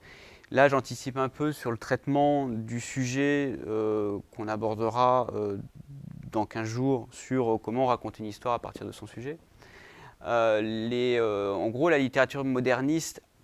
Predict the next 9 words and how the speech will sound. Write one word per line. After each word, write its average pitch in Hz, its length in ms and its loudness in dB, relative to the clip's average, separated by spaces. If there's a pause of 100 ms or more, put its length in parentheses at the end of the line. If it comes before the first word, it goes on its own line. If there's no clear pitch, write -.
à 127 100 4
partir - 460 -2
du, 117 320 -4
du 113 100 -2
même 123 200 2
constat 135 560 0 (380)
de, 113 400 0
de 107 140 -4
chaos, 131 520 4